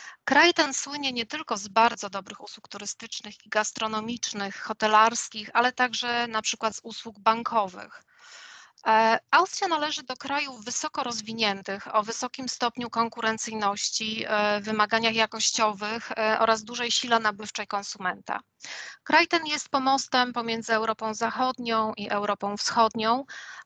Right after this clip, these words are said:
a także jej bliski kontakt do krajów z Europy Południowej sprawia, że Austria jest bardzo ważnym węzłem komunikacyjnym oraz gospodarczym. Austriacy, e,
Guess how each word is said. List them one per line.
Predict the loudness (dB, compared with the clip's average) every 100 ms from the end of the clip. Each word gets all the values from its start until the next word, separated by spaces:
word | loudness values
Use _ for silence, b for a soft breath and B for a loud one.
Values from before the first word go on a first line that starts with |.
| 6
a | 8 8
także | 6 2 2 -2
jej | -4
bliski | -10 -12 -12 -16 -6
kontakt | -2 -2 -2 -4 -4
do | -6
krajów | -4 -4 -4
z | -6
Europy | -4 -6 -6 -6
Południowej | -6 -6 -4 -2 2 0 -2
sprawia, | 0 2 4 4 4
że | 4
Austria | 2 2 0 -2
jest | 0 -4 -8 0
bardzo | 4 4 4 0 0 2
ważnym | 2 2 -4 -2
węzłem | 2 2 0 -4 -4 -4
komunikacyjnym | -8 -8 -8 -6 -6 -6 -8 -8 -8 -4 -2
oraz | -2 -2
gospodarczym. | -8 -10 -4 -4 -4 -8 -14 -18 _ B B B B B B 4
Austriacy, | 4 2 -8 -2 2 2 2 -6 -6 -4 -6 -8 _ -6
e, | -4 -6